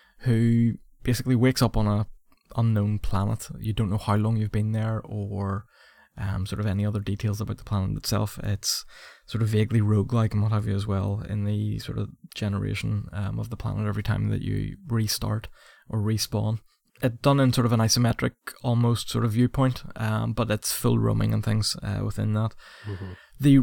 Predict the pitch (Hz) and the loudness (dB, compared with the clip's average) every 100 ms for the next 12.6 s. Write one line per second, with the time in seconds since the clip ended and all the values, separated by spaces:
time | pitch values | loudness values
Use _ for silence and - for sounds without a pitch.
0 | - 123 135 139 143 156 - 123 - 110 | 6 4 6 8 8 6 6 4 4 2
1 | - 107 120 117 113 113 117 113 117 - | 2 4 6 6 4 2 2 2 2 0
2 | 113 110 117 95 117 120 127 135 - 123 | -2 0 0 0 0 2 2 0 2 2
3 | 117 120 117 117 120 107 - - - 117 | 4 4 4 4 4 2 -2 -4 -2 0
4 | 113 110 113 - 117 107 117 120 117 113 | 2 2 0 0 2 4 4 4 4 0
5 | - 117 113 - 113 117 117 110 135 - | -2 -4 -4 -2 -2 0 -2 -4 -8 -10
6 | - 117 - 107 113 110 - 120 117 117 | -4 -2 -2 -2 0 -2 -2 2 2 2
7 | - _ _ - - - - 123 - 123 | -4 _ _ -18 -18 -8 2 4 4 2
8 | - - 120 117 - - 123 107 - 110 | 2 2 4 2 0 0 0 0 0 0
9 | 110 110 104 113 110 107 113 117 - - | 2 0 0 0 2 2 2 0 -4 -12
10 | - - - _ - 110 110 107 110 113 | -20 -20 -20 _ -4 0 2 2 2 4
11 | 110 110 110 - _ _ 131 113 - 123 | 2 2 0 -4 _ _ -2 0 2 2
12 | 113 104 98 120 120 | 4 2 4 4 4